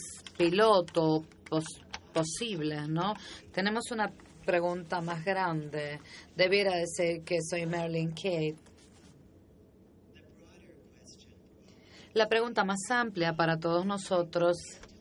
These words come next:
es que hoy le puedo decir que las cuatro categorías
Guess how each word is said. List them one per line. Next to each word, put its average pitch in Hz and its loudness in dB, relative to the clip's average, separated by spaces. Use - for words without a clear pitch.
es 196 4
que 185 4
hoy 240 2
le 247 0
puedo 214 2
decir 175 0
que - 0
las 190 4
cuatro 180 2
categorías 175 4